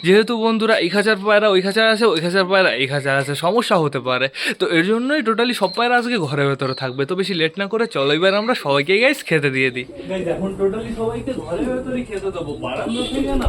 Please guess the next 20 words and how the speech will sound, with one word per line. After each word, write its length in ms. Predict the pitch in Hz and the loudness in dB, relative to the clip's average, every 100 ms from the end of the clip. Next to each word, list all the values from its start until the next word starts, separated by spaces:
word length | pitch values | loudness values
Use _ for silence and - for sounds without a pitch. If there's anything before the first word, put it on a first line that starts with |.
| - | -2
ঘরের 200 | - 208 | -4 -8
ভেতরটা 360 | - 214 - - | -8 -10 -10 -12
বেশি 300 | - 139 - - | -10 -10 -10 -10
পরিষ্কার। 440 | 143 208 202 196 - - - 233 | -6 -4 -4 -4 -8 -12 -16 -8
যেহেতু 320 | 185 220 240 | -4 -2 -4
সবাই 380 | 214 214 226 285 | -4 -4 -2 0
সময় 280 | 214 220 220 | 0 0 -2
কেটেছে, 380 | 208 214 208 196 | -6 -8 -8 -6
কা-, 200 | 185 175 | -6 -4
কাটিয়েছে 380 | 190 185 196 196 | -6 -6 -8 -8
হচ্ছে 220 | 190 180 | -10 -8
বারান্দায় 520 | 160 - 160 175 170 | -6 -4 -4 -2 -2
বন্ধুরা, 420 | 165 160 156 160 | -2 -6 -6 -4
এর 100 | 156 | -4
জন্য 220 | 170 196 190 | -6 -10 -6
ঘরের 280 | 143 143 | -4 -4
ভেতরে 320 | 160 165 180 196 | -4 -6 -6 -6
আমি 120 | 190 | -8
খেতে 140 | 139 | -8
দেবো। 420 | 135 131 123 123 | -8 -8 -10 -10